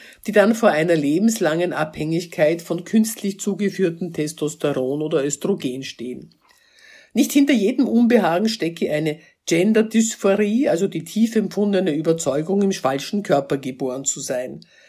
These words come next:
Sehr oft gehe es nur um eine Ablehnung gesellschaftlicher Rollenstereotype. Das könnten vierzehnjährige nicht unterscheiden.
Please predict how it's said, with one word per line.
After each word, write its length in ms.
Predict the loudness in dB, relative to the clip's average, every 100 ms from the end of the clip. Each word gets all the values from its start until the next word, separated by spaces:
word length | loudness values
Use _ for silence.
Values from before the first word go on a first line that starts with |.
| -20 _ _
Sehr 320 | -2 4 6
oft 280 | 6 2 -6
gehe 240 | -4 -2
es 160 | -4 -2
nur 220 | 0 0
um 60 | 0
eine 280 | 0 -2
Ablehnung 580 | -4 -6 -6 -4 -2 -2
gesellschaftlicher 880 | -2 -2 -4 -2 -4 -4 -2 0 2
Rollenstereotype. 1200 | 4 2 0 -4 -4 -4 -8 -10 -12 -10 -14 -14 _ _ _ _
Das 180 | -6 -2
könnten 360 | -4 -2 -4
vierzehnjährige 800 | 0 -2 0 0 0 0 0 0 -2
nicht 320 | -4 -8 -6
unterscheiden. 880 | -4 -4 -4 -4 -6 -10 -14 -18